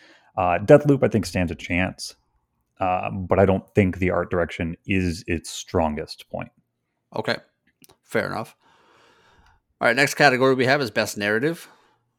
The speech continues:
Speaker 2: Uh, the ones that are up for the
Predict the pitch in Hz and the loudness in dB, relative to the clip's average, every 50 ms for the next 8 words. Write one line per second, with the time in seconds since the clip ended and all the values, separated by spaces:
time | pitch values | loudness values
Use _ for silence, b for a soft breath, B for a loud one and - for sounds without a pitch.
0 | - - 98 101 98 92 92 98 101 101 98 - _ - - - _ - 120 113 | -14 -8 -6 -6 -6 -6 -6 -8 -8 -10 -10 -14 _ -20 -20 -20 _ -14 -6 -4
1 | 117 127 135 131 127 117 107 101 - - 117 113 - _ - - 113 107 107 104 | -2 -2 -2 -2 -4 -4 -4 -4 -4 -6 -8 -8 -8 _ -10 -6 -4 -2 -2 0
2 | 104 101 101 92 92 - - - 104 104 101 98 98 95 90 | -2 -2 -4 -6 -8 -14 -20 -18 -14 -12 -12 -12 -10 -12 -12